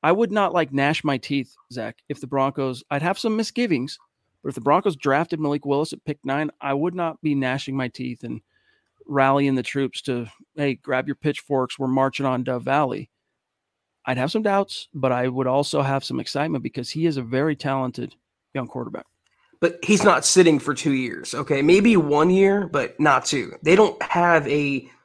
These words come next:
Speaker 2: viable veteran starter to make room or time for Malik Willis. They wanna play him probably twenty twenty-three if they draft him. Maybe get by with Locke or whoever else they wanna start at quarterback. He's raw, Willis is. But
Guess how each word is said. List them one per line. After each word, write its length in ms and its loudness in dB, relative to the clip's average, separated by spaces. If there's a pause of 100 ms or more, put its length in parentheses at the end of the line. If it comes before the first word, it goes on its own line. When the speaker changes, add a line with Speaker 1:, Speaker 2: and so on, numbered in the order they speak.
Speaker 2:
viable 1000 6 (180)
veteran 600 4
starter 580 4
to 260 0
make 340 2 (100)
room 480 8
or 80 -2
time 400 6
for 240 2
Malik 260 2
Willis. 400 2 (120)
They 200 8
wanna 260 6
play 300 4
him 380 2 (560)
probably 320 8
twenty 300 6
twenty-three 500 2
if 100 -8
they 120 -4
draft 360 -6
him. 80 -8
Maybe 240 0
get 200 2
by 180 6
with 160 -2
Locke 360 2
or 100 0
whoever 340 2
else 180 2
they 140 0
wanna 280 0
start 240 2
at 80 -6
quarterback. 520 0
He's 340 -6
raw, 400 8
Willis 400 0
is. 220 -4
But 260 -4